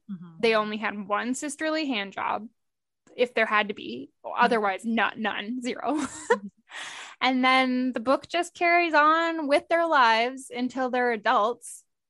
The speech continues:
Speaker 2: It was boring, and the hope just keeps coming back, and that's just the book. <laughs>
Speaker 1: Yeah. Yeah. Or ideal ending, they go to Mockbeggar, and we find out what that place is like and how they, like, assimilate into society.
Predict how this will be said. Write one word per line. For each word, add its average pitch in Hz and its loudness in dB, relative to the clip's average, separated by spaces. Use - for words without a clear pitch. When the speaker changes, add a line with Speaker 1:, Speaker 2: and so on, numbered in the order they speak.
Speaker 2:
It 254 0
was 254 2
boring, 202 4
and 220 -4
the 220 -2
hope 247 0
just - -10
keeps 233 -6
coming 233 0
back, 214 4
and 214 -8
that's 202 -2
just - -10
the 226 -4
book. - -6
<laughs> - -20
Speaker 1:
Yeah. 196 -8
Yeah. 190 -6
Or 247 0
ideal 220 -2
ending, 208 -8
they 220 -2
go 208 2
to 208 -6
Mockbeggar, 202 -4
and 208 -4
we 208 -4
find 208 -6
out 226 -2
what 214 -4
that 269 0
place 220 -8
is 208 -4
like 185 -4
and 190 -10
how 202 -4
they, 202 -6
like, 196 -6
assimilate 208 -6
into 214 -8
society. 214 -10